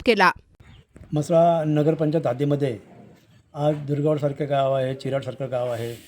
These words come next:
Speaker 2: सावर, सावर बौद्धवाडी, मूळ म्हसळा. आज म्हसळा तालुक्यामध्ये मोठी नगरपंचायत असताना आज म्हसळ्यामध्ये विविध लोकांना,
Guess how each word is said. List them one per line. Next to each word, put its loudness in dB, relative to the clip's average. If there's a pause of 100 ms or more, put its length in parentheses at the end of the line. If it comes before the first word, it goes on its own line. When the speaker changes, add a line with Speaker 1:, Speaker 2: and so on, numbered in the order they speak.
(680)
Speaker 2:
सावर, 0
सावर -6
बौद्धवाडी, -4 (760)
मूळ -4 (140)
म्हसळा. -4 (600)
आज 2
म्हसळा 2
तालुक्यामध्ये 0
मोठी -2
नगरपंचायत -4
असताना -2 (100)
आज 0
म्हसळ्यामध्ये 0 (1000)
विविध 0 (640)
लोकांना, 2